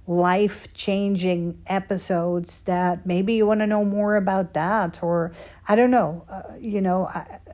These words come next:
I don't think I'm an expert in anything. I just know a bit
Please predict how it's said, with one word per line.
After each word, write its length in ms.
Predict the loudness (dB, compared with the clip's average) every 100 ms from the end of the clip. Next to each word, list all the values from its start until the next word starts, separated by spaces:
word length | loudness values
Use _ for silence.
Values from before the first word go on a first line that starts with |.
| -2
I 80 | 0
don't 160 | 2
think 140 | 2 2
I'm 120 | 2
an 80 | -2
expert 540 | -6 -8 -2 0 2
in 140 | 4
anything. 520 | 2 2 2 2 0 0
I 120 | -2
just 320 | -2 -4 -8 -14 -14 -4
know 300 | 0 2 0
a 40 |
bit 460 | 2 0 0 -10